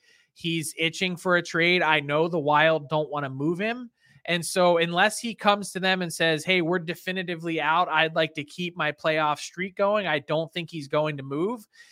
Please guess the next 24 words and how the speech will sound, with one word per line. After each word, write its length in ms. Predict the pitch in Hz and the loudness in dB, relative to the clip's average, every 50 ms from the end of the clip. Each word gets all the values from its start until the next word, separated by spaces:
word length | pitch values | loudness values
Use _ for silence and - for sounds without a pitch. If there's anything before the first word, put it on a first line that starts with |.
| _ _ - | _ _ -4
And 140 | 185 196 185 | -4 -4 -2
so 400 | - - 226 220 220 208 196 196 _ _ _ _ _ _ _ | 2 4 4 6 6 4 4 2 _ _ _ _ _ _ _
you've 240 | 180 196 208 165 160 | 0 0 0 2 6
got 300 | 220 208 226 240 240 - - | 8 10 10 10 8 4 -2
really 400 | - 180 196 240 254 269 294 269 | -6 -2 0 0 0 0 0 -4
three 360 | 254 - - 208 220 220 220 | -4 -4 -6 -4 -4 -4 -4
teams 480 | - - - 208 202 202 190 190 165 147 | -6 -6 -4 -2 -2 -2 -2 -4 -2 2
that 180 | 170 160 160 | 4 4 4
are 140 | 160 160 156 | 4 4 2
in 260 | 156 165 170 165 165 | 2 0 -2 -4 -4
the 100 | 165 156 | -4 -4
mix 420 | 147 147 151 156 156 156 - - - | -2 0 0 -2 -2 -2 -6 -12 -12
for 440 | - - 165 160 160 156 151 147 139 | -10 -8 -4 -2 0 0 0 0 -2
goaltending: 760 | 139 139 147 151 151 147 - 143 123 117 107 104 101 98 104 _ _ _ _ _ _ _ _ - | -2 0 2 2 2 0 -2 -6 -8 -8 -8 -12 -12 -14 -18 _ _ _ _ _ _ _ _ 0
Colorado, 960 | 143 151 170 196 220 208 185 170 165 160 160 165 165 170 175 180 180 175 - _ _ _ _ _ _ _ _ - | 4 4 6 6 6 6 6 6 6 6 4 4 2 2 2 0 -2 -6 -10 _ _ _ _ _ _ _ _ -10
New 160 | 151 160 185 | -6 -6 -6
Jersey, 800 | 165 156 175 170 160 160 151 139 143 151 151 156 160 160 160 170 _ _ _ _ _ _ - | -2 0 2 2 2 2 0 -2 -4 -4 -4 -4 -4 -6 -8 -12 _ _ _ _ _ _ -6
and 720 | 143 147 151 151 147 147 147 147 147 147 147 147 143 143 | -2 0 0 2 0 0 -2 -2 -4 -6 -6 -8 -12 -8
Carolina. 720 | - - 151 147 147 139 135 135 131 123 113 101 87 95 - _ _ _ _ _ _ _ _ - | -2 0 2 2 2 0 0 -2 -4 -6 -8 -10 -12 -16 -18 _ _ _ _ _ _ _ _ -2
And 520 | 165 165 160 160 165 165 165 160 156 143 156 - _ _ _ _ _ _ _ _ _ _ _ _ _ _ _ _ - | 2 4 6 6 6 4 2 -2 -6 -8 -10 -14 _ _ _ _ _ _ _ _ _ _ _ _ _ _ _ _ 2
look, 320 | 214 220 214 - - - | 4 6 6 4 2 -2
there's 280 | 156 170 180 175 147 143 | -2 0 0 0 0 -2
not, 360 | 165 170 175 185 196 208 - _ _ _ _ _ _ _ _ - | 2 6 8 8 8 8 6 _ _ _ _ _ _ _ _ -4
uh, 160 | 160 170 160 | -2 0 0